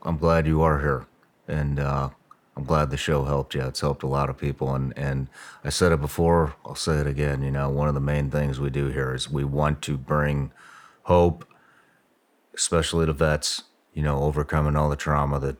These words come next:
has gone on for the past twenty years. And it will come again, you know, and document history, tell truth, expose corruption, and again,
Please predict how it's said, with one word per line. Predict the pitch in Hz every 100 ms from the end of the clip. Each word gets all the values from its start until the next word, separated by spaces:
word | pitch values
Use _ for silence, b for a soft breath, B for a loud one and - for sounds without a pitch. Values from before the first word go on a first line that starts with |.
| - -
has | 71 -
gone | 78 73
on | 73 71
for | -
the | -
past | - 71 -
twenty | - 80 80 73
years. | 71 71 69 69 - - B B B B B B B _
And | 67
it | 67
will | 67
come | - 76
again, | 73 71 71 67 65 67 _ _ _ -
you | 73
know, | 71 69 - -
and | 76 69 64 64 - _
document | 82 73 71 71 67
history, | 71 71 - 71 71 67 - -
tell | 80 76
truth, | 71 76 71 69 - - _ b b b b b b b _ _ -
expose | - - 85 76 -
corruption, | 73 73 69 - 69 67 64 - -
and | 71
again, | 67 69 67 64